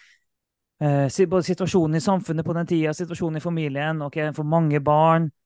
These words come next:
og, eh, en hadde ikke, en hadde ikke, eh, barnehage, og så videre, og så videre, sant? En del ulike sånne type faktorer som gjorde det sånn at, at det var både at kvinnen gikk gravid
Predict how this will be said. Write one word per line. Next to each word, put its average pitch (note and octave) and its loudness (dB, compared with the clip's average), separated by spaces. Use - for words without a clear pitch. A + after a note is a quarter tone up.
og, D3 -4
eh, C#3 -4
en C3+ -6
hadde C#3 -6
ikke, C3+ -8
en C3+ -4
hadde C3+ -6
ikke, B2+ -8
eh, B2+ -8
barnehage, C3 2
og C3 -10
så C#3 -10
videre, B2 -8
og A2+ -14
så B2 -12
videre, A#2 -12
sant? C#3 -10
En D#3 -4
del D#3 2
ulike D#3+ -2
sånne C3+ -4
type C#3+ -6
faktorer D3 0
som D#3+ -2
gjorde D3+ -2
det C#3 -2
sånn A3 -6
at, - -8
at - -12
det E3+ -2
var D3 0
både C#3 -2
at - -4
kvinnen C3 -4
gikk A#2+ -14
gravid B2+ -6